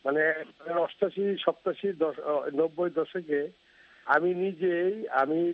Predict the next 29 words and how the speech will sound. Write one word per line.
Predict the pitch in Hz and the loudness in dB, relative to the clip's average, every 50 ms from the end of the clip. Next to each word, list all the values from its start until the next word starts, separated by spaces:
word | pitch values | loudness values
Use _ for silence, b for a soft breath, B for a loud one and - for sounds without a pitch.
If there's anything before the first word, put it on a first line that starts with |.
| - - | 0 0
তখন | - 143 - 147 165 170 165 | -2 0 2 2 0 0 0
একটি | 165 147 - - - 160 | -2 -4 -4 -4 -6 -6
দোকানে, | 151 131 143 143 131 147 156 147 156 156 156 156 156 151 139 - | -4 -2 -4 -2 0 -2 0 0 2 2 2 2 0 -2 -6 -8
এ, | - 151 147 143 135 135 135 135 135 135 - - | -4 -2 -2 -2 0 0 0 0 0 -2 -4 0
সার্ভিস | 135 131 131 143 165 156 - | 0 0 0 0 -6 -8 -4
করতাম। | - 180 147 - _ _ - - - - - _ _ B B B B B B B B _ | -2 -2 -2 -2 _ _ -18 -18 -18 -18 -20 _ _ B B B B B B B B _
ওখান | 147 143 156 175 170 | 2 4 4 2 2
থেকে | 160 - 185 180 185 185 180 175 | 0 -2 -2 0 2 0 0 0
যখন | 151 143 165 147 127 156 170 170 165 160 151 139 - _ | 0 -2 -2 -2 0 0 0 0 0 -4 -8 -12 -18 _
সময়টা | - - - - 165 160 165 165 165 165 196 | -14 -12 0 2 2 2 2 0 0 2 2
হতো | 165 160 151 - 165 | 2 2 2 -2 -4
খবরে, | - - - 180 170 165 165 156 151 143 143 139 | -2 0 0 2 2 2 2 2 2 2 2 2
ভয়েস | 110 127 143 170 180 - - | 2 2 2 2 2 0 0
অফ | 196 196 | 0 0
আমেরিকার | 185 180 175 175 160 175 170 | 0 0 -2 -2 0 0 0
খবর | - - 170 175 175 185 170 | 0 2 0 2 2 0 -2
শোনার | - - 180 175 180 170 151 | -2 -4 -2 0 0 0 0
জন্য | 143 147 123 120 117 127 143 165 185 - B B B B B B B B B B | -2 -4 -4 -2 -2 0 0 0 -2 -4 B B B B B B B B B B
আপনি | - 135 135 143 147 151 160 170 175 175 - 127 | 0 0 0 0 -2 -2 0 2 2 0 0 -2
আমাদের | 139 147 156 165 156 156 175 170 143 123 | -2 0 0 -2 0 0 -2 -2 -2 -2
দেশে | - 147 147 - - - 165 156 143 143 156 170 180 - b b b b b b b b _ _ | -4 -4 -4 -4 -2 -2 0 2 2 2 0 -2 -4 -12 b b b b b b b b _ _
প্রায় | - 156 160 160 160 156 156 170 | 0 2 4 4 4 4 4 2
একটা | 147 156 - - - - - - - - 180 175 | 0 -2 -6 -4 -6 -6 -6 -2 0 0 0 0
মুদির | 156 151 151 170 165 185 190 175 151 139 | 2 0 0 0 0 -2 -4 -4 -2 -2
দোকানে, | 165 151 131 143 135 143 139 | -2 0 0 0 0 0 -2
যে | 135 147 156 | -2 -2 -2
দোকানে | 147 165 147 160 165 165 | -2 0 0 0 0 0
পান, | 156 - 160 160 160 160 | 0 0 0 2 2 0
বিড়ি, | 156 156 160 151 | 0 -2 -2 -4